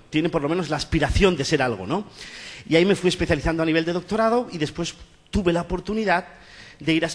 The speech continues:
a Estados Unidos, ¿no? Eh, a Colombia, ¿no? Y mi abuela me dijo, "¿Por qué te vas a Latinoamérica?". Y yo, "No, no, abuela, no es Colombia".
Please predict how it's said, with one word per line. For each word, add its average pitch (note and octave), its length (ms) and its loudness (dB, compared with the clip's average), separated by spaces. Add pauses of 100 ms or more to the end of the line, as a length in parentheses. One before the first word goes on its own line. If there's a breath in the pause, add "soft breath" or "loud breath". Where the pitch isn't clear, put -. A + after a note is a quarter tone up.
(560)
a A2+ 200 -4
Estados C3+ 360 -2
Unidos, G#2 340 -8
¿no? F3+ 200 -6 (600 loud breath)
Eh, C#3 220 -6
a D3+ 80 -14
Colombia, C#3+ 480 8
¿no? F3+ 300 -6 (180)
Y G3+ 100 -2
mi E3 80 4
abuela F#3+ 320 6
me D#3+ 80 4
dijo, C#3+ 300 0
"¿Por - 180 -2
qué - 100 -6
te A3 120 2
vas - 180 2
a F3+ 40 -2
Latinoamérica?". C#3+ 680 2 (460 loud breath)
Y C#3+ 60 -4
yo, C#3+ 40 0
"No, F3 120 2
no, F#3 100 2
abuela, D3+ 380 4
no E3+ 140 4
es G#3 120 2
Colombia". D3+ 720 6